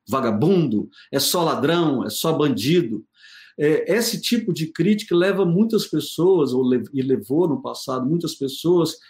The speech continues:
a verem um problema numa foto de um político de esquerda,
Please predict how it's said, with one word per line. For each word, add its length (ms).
a 100
verem 300
um 80
problema 800
numa 260
foto 680
de 160
um 160
político 500
de 100
esquerda, 760